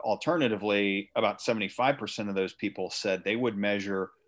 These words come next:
more often or much more often if they had the ability to measure, uh, their blood pressure passively. And so that's just one, um, one example of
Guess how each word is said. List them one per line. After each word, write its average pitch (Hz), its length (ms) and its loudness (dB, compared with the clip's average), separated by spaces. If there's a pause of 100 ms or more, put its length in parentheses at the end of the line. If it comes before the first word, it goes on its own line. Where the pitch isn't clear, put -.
(140)
more 123 380 6
often 120 340 4
or 95 160 0
much 104 340 0
more 98 280 2
often 92 460 -2 (380)
if 101 300 -2
they 104 160 4
had 113 280 4
the 101 140 2
ability 95 440 0
to 87 60 -4
measure, 90 640 -4 (200)
uh, 85 280 -10 (600)
their 90 420 -4 (100)
blood 151 180 4
pressure 92 300 -2
passively. 120 540 -2 (800)
And 113 120 -2
so 131 100 0
that's 156 240 4
just 127 200 -2
one, 120 440 4 (440)
um, 107 300 6
one 120 240 4
example 104 800 2
of 98 500 2